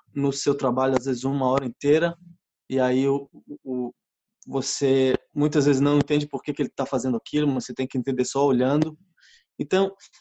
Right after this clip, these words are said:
todas essas dificuldades, o que que eu fiz? Eu peguei,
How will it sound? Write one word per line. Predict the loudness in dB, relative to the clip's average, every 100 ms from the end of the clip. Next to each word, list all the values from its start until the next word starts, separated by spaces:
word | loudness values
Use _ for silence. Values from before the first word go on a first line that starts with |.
| _
todas | 0 2
essas | 0 -2 -2 -2
dificuldades, | -2 -6 -6 -4 0 0 -2
o | -8
que | -8
que | -8
eu |
fiz? | -6 -6 -6
Eu | -4
peguei, | -4 0 2 2 0